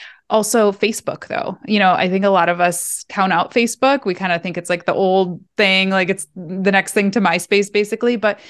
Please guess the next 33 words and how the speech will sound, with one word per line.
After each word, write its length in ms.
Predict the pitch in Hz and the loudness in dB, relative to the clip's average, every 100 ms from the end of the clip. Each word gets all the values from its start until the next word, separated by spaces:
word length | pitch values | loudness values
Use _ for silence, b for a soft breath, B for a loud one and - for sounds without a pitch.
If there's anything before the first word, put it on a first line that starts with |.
| B - | B 2
I 60 | |
mean, 220 | 247 240 | 4 4
that's 280 | 185 208 - | 2 -2 -6
where 160 | 262 - | -6 -4
I 120 | 190 | -4
still 340 | 190 - 175 | -4 -4 -2
go 320 | 175 165 160 156 | 0 0 0 -2
if 140 | 160 | -6
I 80 | 170 | -6
wanna 200 | 170 165 | -4 -4
find 640 | - - 156 160 160 160 | -4 -4 -2 -2 -4 -6
something 380 | - 175 160 170 | -4 -4 -4 -4
to 100 | 165 | -2
do 400 | 151 127 180 - | -2 -4 -8 -6
over 200 | - 170 | -6 -4
the 100 | 160 | -4
weekend, 540 | 160 156 - 147 135 156 | -4 -6 -6 -4 -4 -4
or 140 | 180 | -4
if 100 | 180 | -2
I'm 120 | 202 | -2
traveling 440 | 190 180 160 170 170 | -2 0 0 -2 -6
to 120 | - | -6
a 20 | |
new 200 | 170 160 | -4 -4
city, 420 | 160 - 190 165 151 | -4 0 0 0 0
I'll 160 | 170 | 0
look 220 | 170 165 | -2 -4
at 200 | 170 - | -4 -2
Facebook 400 | 240 240 - 190 | -2 -2 -4 -6
reviews 520 | 175 165 156 156 156 160 | -4 -6 -6 -6 -4 -6
of 160 | 160 | -6
restaurants 640 | 170 - - 165 156 156 165 | -6 -6 -4 -2 -2 -6 -6
and 180 | 160 | -8